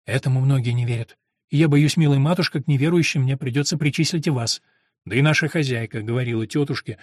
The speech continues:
что, по общему мнению, родители у него были бедными, не могли его прокормить и оставили у монастырских дверей сразу, как он родился. Покойный настоятель из милосердия воспитал его, а он оказался образцом добродетели, благочестия, учености и уж не знаю чего еще.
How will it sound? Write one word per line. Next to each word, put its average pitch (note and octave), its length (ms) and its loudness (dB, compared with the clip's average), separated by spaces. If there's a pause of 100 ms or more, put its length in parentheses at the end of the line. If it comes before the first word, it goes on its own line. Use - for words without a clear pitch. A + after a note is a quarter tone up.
(180)
что, - 240 -2
по C#3+ 180 4
общему C3+ 320 0
мнению, C#3+ 360 0
родители C#3+ 360 0
у C3+ 60 2
него C#3 220 0
были C#3 220 0
бедными, D3 600 0 (240)
не F#3+ 140 4
могли F3+ 280 4
его B2+ 180 0
прокормить D#3 580 0
и - 20 2
оставили F3+ 420 0
у D#3 60 2
монастырских C#3+ 640 0
дверей D3 260 2
сразу, D#3+ 360 -2
как D3+ 180 -4
он D3+ 100 2
родился. C3+ 500 -2 (460)
Покойный E3 360 4
настоятель D#3+ 640 2
из B2+ 100 -2
милосердия C#3+ 580 0
воспитал D#3 560 0
его, G2+ 280 -6 (260)
а A#2 120 0
он F#3+ 140 4
оказался F3+ 460 2
образцом E3 480 2
добродетели, E3 640 2
благочестия, D3+ 680 0
учености D#3+ 680 2 (140)
и - 60 -2
уж E3+ 160 2
не E3+ 80 2
знаю D3 240 0
чего F3 220 2
еще. D#3+ 280 -2